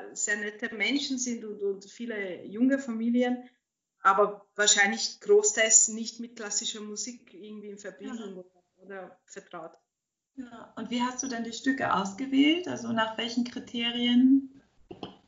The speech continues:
Speaker 1: Also ich wollte mein künstlerisches, äh, Credo sozusagen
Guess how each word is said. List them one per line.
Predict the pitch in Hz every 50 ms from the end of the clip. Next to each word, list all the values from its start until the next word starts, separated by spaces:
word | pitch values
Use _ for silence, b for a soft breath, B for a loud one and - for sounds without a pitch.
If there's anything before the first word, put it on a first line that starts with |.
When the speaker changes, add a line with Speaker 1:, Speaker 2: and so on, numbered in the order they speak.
| -
Speaker 1:
Also | 220 226 - - 247
ich | 262 - - 226
wollte | 240 247 247 247 277 269 240 214 202 - - - - 180
mein | 214 220 208 - 233 247 247 254 254 254 254 254 247 247 240 220 185 131 123 127 127 127 120 95 92 - _ _ _ _ _ _
künstlerisches, | - 254 254 254 240 - 254 240 240 240 240 - - - 233 226 220 - - - - - - - - - - - _ 95 104 104
äh, | 147 190 190 202 202 196 196 196 196 190 185 190 160 _
Credo | - - 190 185 190 214 233 247 240 240 226
sozusagen | 226 - 233 226 233 - 233 202 196 196 185 185 208 214 220 214